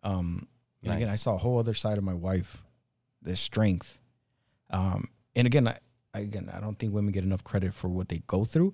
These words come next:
Speaker 2: Yeah.
Speaker 1: It's tough on both parties. And I, I think you need to have a strong foundation, um, 'cause it's hard. I mean, I think people just tell you all the great things, right? Like,
Speaker 2: Of
Speaker 1: "Oh,
Speaker 2: course.
Speaker 1: you know,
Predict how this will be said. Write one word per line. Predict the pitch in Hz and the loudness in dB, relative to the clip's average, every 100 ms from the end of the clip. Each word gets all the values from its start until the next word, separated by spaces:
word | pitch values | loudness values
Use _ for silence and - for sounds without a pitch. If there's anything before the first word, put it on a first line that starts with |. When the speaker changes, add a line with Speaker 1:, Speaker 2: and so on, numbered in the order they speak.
| - | -2
Speaker 2:
Yeah. | 87 80 - _ _ _ - | -6 -6 -10 _ _ _ -4
Speaker 1:
It's | 104 | 0
tough | - 214 | 2 2
on | 143 98 | 2 0
both | 104 101 | 0 -2
parties. | - 85 73 - - - - | -2 -2 -4 -10 -14 -20 -2
And | 110 | 2
I, | 107 104 | 2 0
I | 110 | -2
think | 151 | 2
you | 139 | 4
need | 117 | 4
to | 101 | 2
have | 95 | -2
a | |
strong | 98 - 104 101 | -4 -2 0 0
foundation, | 101 92 87 95 110 - 135 139 135 _ _ _ _ _ _ - | 0 0 0 0 -2 2 2 2 -2 _ _ _ _ _ _ -8
um, | 87 90 | -6 -4
'cause | 101 | -2
it's | 135 | 0
hard. | 113 101 | 2 0
I | 82 | 0
mean, | 98 101 101 95 - _ _ _ _ _ _ _ _ _ _ - | 2 2 2 -2 -8 _ _ _ _ _ _ _ _ _ _ -4
I | |
think | 170 139 | 0 0
people | 147 | 0
just | 123 113 | -2 0
tell | 127 | 2
you | 110 | 2
all | |
the | 104 | 2
great | 98 120 | 0 0
things, | 123 127 123 | 4 4 6
right? | 117 | 6
Like, | 110 | 4
Speaker 2:
Of | 107 - | 2 4
Speaker 1:
"Oh, | |
Speaker 2:
course. | 92 107 110 | 4 4 0
Speaker 1:
you | 113 | -2
know, | 104 98 | -2 -6